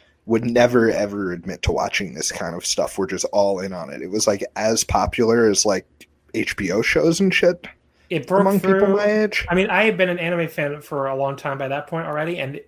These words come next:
Speaker 2: that was the first thing I could remember breaking through, like, at Naruto levels, basically,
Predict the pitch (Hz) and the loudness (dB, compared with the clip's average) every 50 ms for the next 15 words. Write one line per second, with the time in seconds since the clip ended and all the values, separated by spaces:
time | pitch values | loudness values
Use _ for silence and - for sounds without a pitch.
0 | _ 135 156 151 180 185 175 165 - - 147 - - 156 151 143 - - - 151 | _ -2 -2 -2 0 -2 -4 -6 -8 -10 -12 -8 -6 -6 -6 -6 -8 -6 -4 -2
1 | 143 135 131 127 127 127 - _ - - - _ - - _ _ - 139 127 - | -2 -2 -4 -6 -8 -10 -12 _ -20 -20 -20 _ -20 -20 _ _ -8 -6 -6 -4
2 | 139 139 135 131 127 127 123 - 143 135 127 - 147 135 123 - - - 131 131 | -4 -2 -2 -2 -4 -6 -6 -4 -4 -6 -4 -4 -6 -8 -8 -8 -10 -10 -6 -6
3 | 131 131 127 127 127 123 123 123 123 123 123 _ _ _ _ _ _ _ _ _ | -4 -2 -2 -4 -4 -4 -4 -6 -8 -10 -12 _ _ _ _ _ _ _ _ _
4 | _ _ - 143 131 123 120 - - 143 139 131 123 127 127 120 120 123 123 120 | _ _ -6 -4 -4 -4 -4 -6 -8 -8 -6 -6 -4 -2 -2 -2 -2 -2 -4 -6
5 | - - 131 117 113 110 110 120 123 113 110 123 123 - - 131 - - 135 131 | -8 -8 -8 -8 -8 -10 -12 -12 -12 -12 -12 -12 -14 -14 -14 -16 -14 -12 -12 -12
6 | 131 - 170 160 - 139 143 147 151 139 | -12 -14 -16 -14 -12 -12 -12 -12 -12 -14